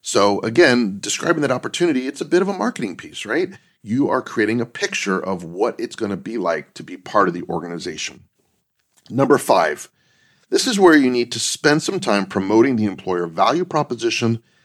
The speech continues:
the vision of your organization, and the culture, right? The value proposition of you as the employer is critical to communicate.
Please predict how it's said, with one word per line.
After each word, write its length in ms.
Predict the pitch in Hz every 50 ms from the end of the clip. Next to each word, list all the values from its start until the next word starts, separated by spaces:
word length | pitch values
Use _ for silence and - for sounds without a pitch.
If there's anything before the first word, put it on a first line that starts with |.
| _ _ _
the 100 | - -
vision 400 | 87 82 87 135 156 160 202 180
of 100 | 156 127
your 140 | 120 110 104
organization, 600 | 107 101 104 104 95 - 98 92 92 - 107 92
and 200 | - 101 101 98
the 80 | 104
culture, 600 | 101 - - 117 110 104 - - - - - - _ _ _ _ _ _ _ _ _ _ _ _ _ _ -
right? 300 | 117 117 123 - - -
The 120 | 104 110
value 480 | 98 92 104 127 120 143 156 170 165 147
proposition 840 | 143 - 143 135 - - 120 110 123 127 120 - 98 - - - _ _ _ _ _ _ _ _ _ -
of 320 | 123 131 143 147 143 135
you 440 | 117 113 123 135 139 135 117 107 110
as 260 | - 104 113 117 113
the 100 | 127 131
employer 480 | 127 123 - - 120 110 107 104 104 90
is 160 | - 98 -
critical 480 | - _ - 143 147 143 143 - 117 101
to 120 | - -
communicate. 760 | - - - 107 107 104 101 98 - - - 78 80 - -